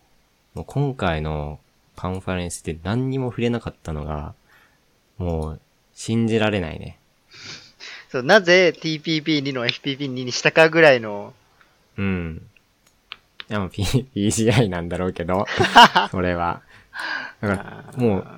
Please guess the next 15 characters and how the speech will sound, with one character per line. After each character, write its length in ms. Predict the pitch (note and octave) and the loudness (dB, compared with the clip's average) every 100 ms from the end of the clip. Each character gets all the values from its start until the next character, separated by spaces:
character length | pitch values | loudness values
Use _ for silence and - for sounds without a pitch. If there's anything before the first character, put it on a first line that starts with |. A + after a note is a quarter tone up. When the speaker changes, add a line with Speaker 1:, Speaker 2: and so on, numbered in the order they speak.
| - - - - - - | -20 -20 -20 -20 -20 -10
Speaker 1:
そ 160 | - D#3+ | 0 2
れ 100 | E3 | 2
で 140 | E3 | 0
さ、 380 | - G#2+ D#2+ - _ | 0 -2 -4 -14 _
も 100 | A#2 | -6
う 20 | |
固 160 | - C3 | -2 -2
定 200 | E3+ E3 | 2 2
な 100 | D#3+ | 2
わ 60 | D#3 | 0
け 120 | G2+ | -2
じ 80 | E2 | -2
ゃ 40 | |
ん 100 | D#2+ | -8
ね。 280 | E2 - | -12 -16